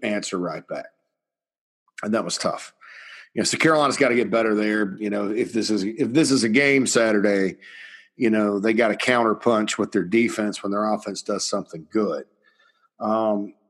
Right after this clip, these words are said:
you know, and I, and I think that, uh, you know, when you look at it, you know, Trask is outstanding, and back to this point on him.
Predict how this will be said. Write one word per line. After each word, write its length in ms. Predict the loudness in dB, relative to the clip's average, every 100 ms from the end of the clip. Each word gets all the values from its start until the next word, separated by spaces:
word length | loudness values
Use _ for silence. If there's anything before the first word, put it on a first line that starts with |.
| _ 0
you 140 | 4
know, 240 | 4 4
and 80 | 2
I, 100 | 2
and 120 | 2
I 80 | 2
think 280 | 4 2 2
that, 280 | 0 0 0
uh, 480 | 2 4 2 0 -10 -20 _ _ _ _ _ -2
you 120 | 2
know, 400 | 4 2 0 -4 _ _ _ _ _ _ _
when 400 | -8 -6 -2 0
you 120 | 2
look 220 | 2 4 4
at 180 | 2
it, 140 | 0 -4
you 60 |
know, 60 | -8
Trask 460 | 0 2 2 2 2
is 180 | 2
outstanding, 680 | 2 0 -2 -2 0 0 -4 -8 _ -12
and 300 | -12 -10 -4
back 200 | -4 -2
to 100 | -4
this 180 | -6 -6
point 320 | -4 -4 -4
on 140 | -6
him. 480 | -4 -2 0 -2 -6